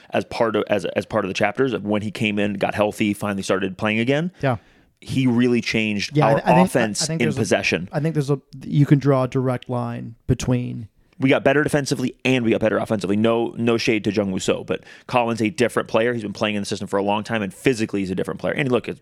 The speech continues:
Speaker 1: talking about a thirty-year-old pro versus a, a brand new rookie who's, like, twenty-three. So
Speaker 2: Yeah.
Speaker 1: there's no, no
Speaker 2: Yeah,
Speaker 1: shade.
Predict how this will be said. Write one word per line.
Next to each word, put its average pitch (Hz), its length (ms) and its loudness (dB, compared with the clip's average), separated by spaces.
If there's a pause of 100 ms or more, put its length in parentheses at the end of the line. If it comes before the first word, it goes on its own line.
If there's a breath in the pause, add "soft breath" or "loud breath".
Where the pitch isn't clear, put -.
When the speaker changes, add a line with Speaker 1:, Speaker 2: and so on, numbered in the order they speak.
Speaker 1:
talking 107 160 0
about 98 60 0
a 95 100 -2
thirty-year-old 107 460 2
pro 107 200 0
versus 95 360 -2
a, 90 120 0 (320 loud breath)
a - 60 -6
brand 104 300 0
new 95 100 0
rookie 98 300 2
who's, 87 160 -4
like, - 100 -10
twenty-three. - 460 -6
So - 260 -8
Speaker 2:
Yeah. 151 300 0
Speaker 1:
there's - 80 -10
no, 117 160 2
no 107 160 0
Speaker 2:
Yeah, 160 180 6
Speaker 1:
shade. - 160 -4